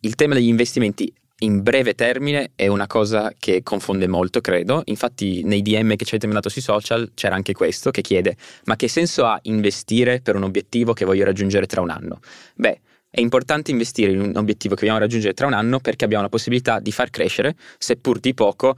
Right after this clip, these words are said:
il nostro capitale. Ad esempio, se l'obiettivo, come dicevamo prima, è di fare un viaggio, le obbligazioni a breve termine ci permettono tra un anno di riavere indietro il capitale iniziale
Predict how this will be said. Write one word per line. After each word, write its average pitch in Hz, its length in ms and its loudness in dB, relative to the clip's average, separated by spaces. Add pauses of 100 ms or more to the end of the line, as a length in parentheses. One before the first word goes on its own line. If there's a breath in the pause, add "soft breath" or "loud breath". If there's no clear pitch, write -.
(180 loud breath)
il 113 120 0
nostro 107 240 -2
capitale. 90 580 -4 (220 soft breath)
Ad 127 140 2
esempio, 120 320 0
se - 120 -4
l'obiettivo, 117 320 0
come 104 180 0
dicevamo 101 300 -2
prima, 92 280 -4 (200)
è 107 260 2
di - 120 -8
fare 101 180 2
un 101 80 0
viaggio, 104 460 0 (240 soft breath)
le 113 100 0
obbligazioni 117 600 0
a - 120 -4
breve 120 180 2
termine 120 380 0
ci - 100 -6
permettono 95 500 -4
tra 127 160 -2
un 131 100 0
anno 107 300 0
di 101 140 0
riavere 110 360 2
indietro 101 360 0
il 87 120 -4
capitale 101 400 -2
iniziale 110 580 0